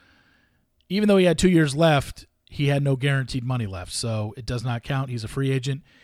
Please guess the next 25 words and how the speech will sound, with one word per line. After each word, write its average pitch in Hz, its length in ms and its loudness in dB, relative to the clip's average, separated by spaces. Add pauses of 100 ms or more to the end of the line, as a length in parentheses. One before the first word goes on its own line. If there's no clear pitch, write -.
(140)
He 131 100 -8
can 117 140 -8
sign 156 400 2
wherever 127 280 0
he 127 100 -4
wants. 160 600 0 (480)
The 135 120 -4
only 160 200 0
coach 156 300 4
he 151 80 0
was 143 180 0
ever 151 360 0
good 156 440 4
under 135 480 -2
was 127 160 -6
Frank 139 280 -4
Reich, 165 400 2 (400)
who's 131 160 -6
now 139 140 0
the 123 80 -2
head 131 160 -2
coach 139 220 0
in 120 80 -8
Carolina. 143 640 0 (460)
So 127 560 -2